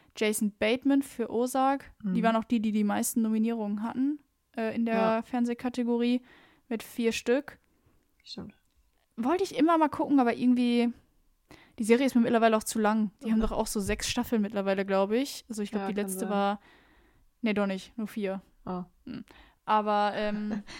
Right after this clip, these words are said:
Speaker 2: <laughs>
Speaker 1: ja, trotzdem. Ist
Speaker 2: Ah.
Speaker 1: mir ein bisschen zu lang <laughs> mittlerweile.
Speaker 2: Hm.
Speaker 1: Ich gucke immer nur so kurze Serien. Äh, und beste Darstellerin in einem Fernsehfilm oder Miniserie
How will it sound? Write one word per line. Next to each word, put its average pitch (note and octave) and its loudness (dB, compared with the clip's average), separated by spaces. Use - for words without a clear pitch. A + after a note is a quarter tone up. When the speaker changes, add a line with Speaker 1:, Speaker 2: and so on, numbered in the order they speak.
Speaker 2:
<laughs> - -20
Speaker 1:
ja, - -6
trotzdem. - -14
Ist A3+ -14
Speaker 2:
Ah. A3+ -12
Speaker 1:
mir A#3 -8
ein A3+ -12
bisschen - -8
zu - -6
lang G3 0
<laughs> A#3+ 2
mittlerweile. A3+ 6
Speaker 2:
Hm. A3 0
Speaker 1:
Ich - -20
gucke - -20
immer - -14
nur - -14
so G3 -10
kurze - -16
Serien. G3 -8
Äh, B3 2
und D#4 -2
beste C4+ -4
Darstellerin B3+ -2
in A#3 -2
einem A3 -4
Fernsehfilm A#3+ 0
oder G#3 0
Miniserie A#3+ 2